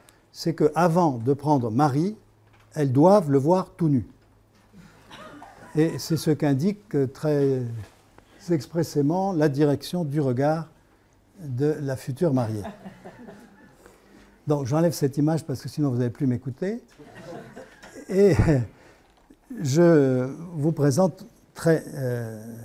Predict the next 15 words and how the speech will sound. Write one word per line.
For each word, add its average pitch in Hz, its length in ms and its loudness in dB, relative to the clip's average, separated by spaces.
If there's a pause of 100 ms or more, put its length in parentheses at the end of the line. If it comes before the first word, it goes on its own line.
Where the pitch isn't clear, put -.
(260)
rapidement, 135 640 -2
trop 160 260 0
rapidement, 135 640 0 (640)
cet - 260 0
héritage, 127 720 0 (1000)
euh, 113 260 -12 (200)
qui - 140 -4
en 135 60 0
réalité 135 260 2
est 139 160 0
immense. 127 520 0 (2500)
La 180 260 2
première 190 480 2
utopie 180 420 2
intéressante, 143 840 2